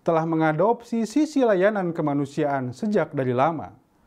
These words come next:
Sebagai contoh, pada saat terjadinya pandemi virus influenza di tahun sembilan belas delapan belas, virus ini, di dalam catatannya, telah menyebabkan malapetaka yang luar biasa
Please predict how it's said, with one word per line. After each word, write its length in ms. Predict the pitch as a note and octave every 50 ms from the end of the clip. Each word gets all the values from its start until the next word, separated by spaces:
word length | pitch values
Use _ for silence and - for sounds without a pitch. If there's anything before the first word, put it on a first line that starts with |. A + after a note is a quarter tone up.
| _ _ _ _ _ _ _ _
Sebagai 400 | - - - E3+ E3 E3+ F3 E3
contoh, 480 | - G3+ G3+ G#3 G#3+ G#3 - A3+ A3 G#3+
pada 240 | G#3+ A3 F#3 F#3+ F#3
saat 400 | F#3 - G#3+ G#3+ A3 A3+ A3 A3
terjadinya 640 | - F#3+ E3 D#3 E3+ E3+ E3 G3 C4+ C#4 C4 G3 D3
pandemi 560 | - - D3+ C#3+ C#3 C3+ D#3+ D#3+ D#3+ D#3 D#3
virus 480 | D#3 - - D4+ C#4 C#4+ B3 - G#3+
influenza 800 | G3+ F#3 D#3+ D#3 - D#3+ D#3+ F3 G3+ G#3 F#3+ - C#3+ A2 G2+ - _ _ _ _ _ - -
di 80 | C#3+
tahun 480 | C3 - E3 E3+ F3 E3 F#3 F3+ F3+ F3
sembilan 340 | E3+ - F3+ E3+ E3+ E3 D#3+ F3+
belas 320 | C4+ D#4 D4 - - -
delapan 320 | E3 C#3+ B2+ - C3 B2+ B2+
belas, 480 | A#2+ A2 G2+ F#2 - - - - - _ _ _ _ _ _ _ _ _ _ _ _ -
virus 320 | - C3+ D3 D3 C#3+ F3 F3
ini, 400 | E3+ F3+ F#3 F#3+ G3 G3 G3+ G3 - _ _ _ _ -
di 80 | - C#3
dalam 400 | C3 D#3 F#3 A#3+ C4+ C#4 C4 B3+
catatannya, 1040 | B3+ B3+ A#3+ - A3 G#3 A#3 C4+ C#4 B3+ G#3+ D#3 A#2 G2 G2 A2+ - _ _ _ _ -
telah 160 | A3 A3 G#3
menyebabkan 800 | G3+ G#3 G3 F#3+ F#3 E3 D3 D#3+ F3+ F3+ D#3+ - - F#3 E3+ E3
malapetaka 800 | D#3+ D#3+ D#3+ D#3+ D#3+ E3 D#3+ - - G3+ A3+ C4 B3+ - B3 A#3+
yang 160 | A#3 G#3+ G#3
luar 320 | F#3+ F3 E3 E3 D#3 D3 C#3+
biasa 720 | C3 C3+ C3+ C#3 D#3 D#3+ D#3+ D#3+ F3+ F3 F3+ F3+ F3+ -